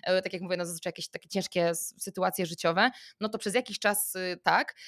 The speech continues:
tylko że musimy pamiętać, że to powinno być, y, w, im k-, jak, jak najkrócej się da, o, może tak, no nie? Że nie jakoś tam długoterminowo.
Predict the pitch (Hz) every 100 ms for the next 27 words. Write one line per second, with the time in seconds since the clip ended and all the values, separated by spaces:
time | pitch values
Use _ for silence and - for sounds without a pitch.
0 | - 233 226 226 226 220 220 208 214 220
1 | 185 190 196 208 208 202 185 202 - -
2 | 190 185 180 180 170 - - _ _ 220
3 | 226 - 185 240 - 208 269 277 277 254
4 | 247 - 190 151 - - 190 196 - 254
5 | 240 185 220 320 - - 180 220 214 233
6 | 220 208 - 190 190 202 190 202 190 185
7 | 151 165 220